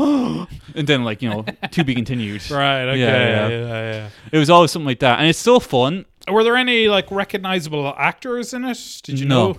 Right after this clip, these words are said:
Speaker 2: know? No?
Speaker 1: Not a
Speaker 2: Okay.
Speaker 1: single person.
Speaker 2: Right, okay.
Speaker 1: Not a sing-, it's actually weird how, like, something, a British show, you think you get some British character actors?
Speaker 2: Yeah.
Speaker 1: No one. I think everyone was like,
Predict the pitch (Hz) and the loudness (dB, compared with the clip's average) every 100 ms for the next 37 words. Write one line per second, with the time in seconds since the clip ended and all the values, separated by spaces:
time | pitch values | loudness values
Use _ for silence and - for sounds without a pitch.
0 | - 147 143 135 131 143 156 139 147 131 | -8 -8 -8 -6 -2 2 4 2 0 0
1 | 127 113 - 101 101 123 120 120 - 117 | 2 0 -2 -8 -4 -2 -2 -4 -6 -4
2 | 123 151 151 - 143 139 190 - 160 127 | 2 4 4 0 -2 0 0 0 0 2
3 | 135 117 107 113 117 113 - - 139 123 | 2 2 0 -2 0 0 -2 -8 -4 -2
4 | 170 208 175 - 170 131 - 156 285 247 | 4 2 2 2 4 4 2 -2 0 0
5 | 185 143 - 147 139 113 123 - 127 135 | 0 -2 -4 -6 -4 -4 -4 -4 -2 -2
6 | 165 180 - 233 214 196 202 185 147 123 | 0 -4 -2 -6 -6 -2 4 6 6 4
7 | 139 147 117 104 156 175 156 139 127 | 8 8 8 2 0 2 4 2 0